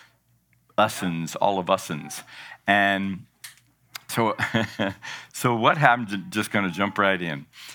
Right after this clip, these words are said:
Um, so what happened was, you know, Moses brought everybody out of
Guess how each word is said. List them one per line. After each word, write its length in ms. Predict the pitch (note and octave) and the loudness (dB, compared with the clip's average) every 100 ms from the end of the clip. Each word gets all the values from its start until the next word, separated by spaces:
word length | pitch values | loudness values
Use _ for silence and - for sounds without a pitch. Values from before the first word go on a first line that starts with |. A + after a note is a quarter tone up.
| - - | -12 2
Um, 560 | G2+ G2+ F#2+ F#2+ F2+ - - - - _ | 4 4 2 0 -4 -8 -20 -20 -20 _
so 400 | - - C3+ B2 | -6 2 4 4
what 260 | A2 C3 D#3 | 2 2 4
happened 640 | C3+ G#3 D#4 D#4 C4 G#2+ | 4 2 2 0 0 2
was, 520 | G#2 - G#2 G#2 - A#2 | 4 4 4 0 -2 2
you 100 | A2+ | 4
know, 340 | G2+ G2+ G2 F2 - | 4 4 0 -6 0
Moses 440 | G#2+ A#2+ A#2 A2 | 2 2 2 -4
brought 280 | - G#2+ G2+ | 4 4 4
everybody 460 | G2 G2+ G2 G2 F#2 | 2 2 2 2 4
out 300 | E2+ A2+ A#2+ | 6 6 2
of 520 | G2+ G#2 G2+ G2+ - | 2 4 2 -2 -12